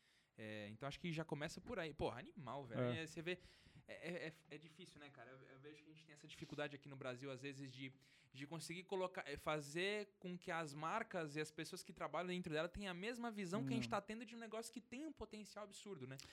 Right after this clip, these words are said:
Speaker 2: Eu vejo muito que acontece, assim, é, eu vejo que as marcas no Brasil, elas são muito voltadas pro varejo, elas são muito voltadas pra venda, pro ranking de venda, pro emplacamento, pro faturamento, pro concessionário.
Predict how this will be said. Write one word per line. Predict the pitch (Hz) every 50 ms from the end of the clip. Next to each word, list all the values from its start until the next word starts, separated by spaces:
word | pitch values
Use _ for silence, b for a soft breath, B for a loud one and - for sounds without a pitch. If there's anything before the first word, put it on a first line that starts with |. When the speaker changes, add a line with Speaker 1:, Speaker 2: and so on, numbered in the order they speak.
| B B
Speaker 2:
Eu | B 151
vejo | 156 180 175
muito | 190 190 190 -
que | - 190
acontece, | 170 - 165 151 131 - 147 147 165 151 - -
assim, | 123 110 - - 143 143 135 - b b b b b b b b b
é, | 135 127 127 135 135
eu |
vejo | 135 127 151 143 -
que | -
as | 156 127
marcas | 147 156 156 - 160 143
no | 151 147
Brasil, | 139 139 135 127 139
elas | 139 131 -
são | 151 143
muito | 147 151 147
voltadas | 147 151 151 131 - 143 135 135 123
pro | - 151
varejo, | 147 131 143 135 127 123 131 147 151 165 165 - - _ b b b b
elas | b 135 123
são | - 139
muito | 139 147 143 -
voltadas | 139 143 139 123 139 135 120 -
pra | - 139 135
venda, | 123 113 123 143 151 165 165 160
pro | - - 151 135
ranking | 123 135 139 - - 139
de | 123 123
venda, | 123 120 135 143 147 147 147 139
pro | - - 143 139
emplacamento, | 139 139 127 - 139 135 - - 139 127 131 139 143 156 160 - - 156 151 143
pro | - 139 139
faturamento, | 127 - - 139 156 - 139 135 131 135 139 143 131 -
pro | - - 135
concessionário. | - - 139 135 - - 127 - - 135 127 127 127 131 139 143 147 151